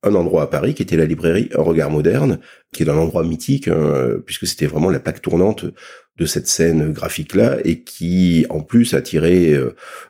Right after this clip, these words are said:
euh, tout un tas de bibliophiles, de gens intéressés, euh, sur la photo, le dessin, l'histoire de l'art, tout ce qui était érotico, curiosa, queer, tout ça.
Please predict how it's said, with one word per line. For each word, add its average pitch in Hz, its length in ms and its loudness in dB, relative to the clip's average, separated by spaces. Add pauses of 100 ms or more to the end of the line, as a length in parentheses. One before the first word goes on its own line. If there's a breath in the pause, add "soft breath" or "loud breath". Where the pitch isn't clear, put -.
euh, 76 80 -2
tout 78 200 -8
un 80 60 2
tas 85 220 0
de 76 200 2
bibliophiles, 80 1160 2
de 76 100 0
gens 80 160 -2
intéressés, 78 600 0
euh, 80 160 2
sur - 200 -8
la - 60 -10
photo, 87 340 -2
le 76 80 2
dessin, 73 340 -2
l'histoire 73 280 -2
de 78 100 0
l'art, 90 300 0
tout - 80 -14
ce - 80 -16
qui 76 80 -2
était 73 280 0
érotico, 80 920 0
curiosa, 76 640 0
queer, 78 380 0
tout - 100 -20
ça. - 260 0